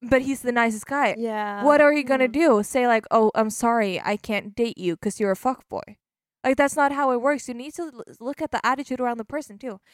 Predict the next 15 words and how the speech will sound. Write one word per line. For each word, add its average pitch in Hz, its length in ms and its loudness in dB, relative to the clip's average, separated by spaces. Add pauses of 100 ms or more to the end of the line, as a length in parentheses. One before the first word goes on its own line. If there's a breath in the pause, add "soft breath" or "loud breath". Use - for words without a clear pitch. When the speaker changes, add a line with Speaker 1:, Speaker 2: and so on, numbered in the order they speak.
(240 soft breath)
Speaker 1:
This - 160 2
turned 554 180 8
Speaker 2:
True. 480 60 6
Speaker 1:
into, - 180 2
like, 415 140 4
a 285 80 0
Speaker 2:
But 339 180 0
Speaker 1:
completely 339 420 -2
different 311 580 -2 (360)
episode. 247 600 0 (440)
I'm 269 120 -20
sorry. 277 400 2
Speaker 2:
I 247 140 4
like 269 280 0
it. 214 180 -2